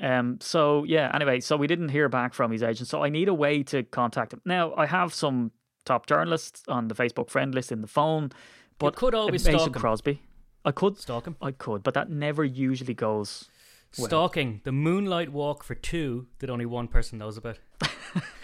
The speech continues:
Speaker 1: Yeah, I've, I've loved you forever from afar. You know, it's that kind of thing. Um, so,
Speaker 2: Yeah.
Speaker 1: yeah, I'm trying to get in contact with Aaron Rodgers. So when that,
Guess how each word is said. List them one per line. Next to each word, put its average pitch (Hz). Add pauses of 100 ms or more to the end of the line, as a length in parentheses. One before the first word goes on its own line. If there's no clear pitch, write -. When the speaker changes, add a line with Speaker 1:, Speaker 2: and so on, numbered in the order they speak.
(320)
Speaker 1:
Yeah, 147
I've, 147 (240)
I've 156
loved 156
you 143
forever 127
from 107
afar. 107
You 135
know, 131
it's 127
that 135
kind 135
of 127
thing. 135 (440)
Um, 123
so, -
Speaker 2:
Yeah. 135
Speaker 1:
yeah, 127
I'm 139
trying 156
to 165
get 147
in 131
contact 123
with 117
Aaron 113
Rodgers. 117 (220)
So 143
when 147
that, 160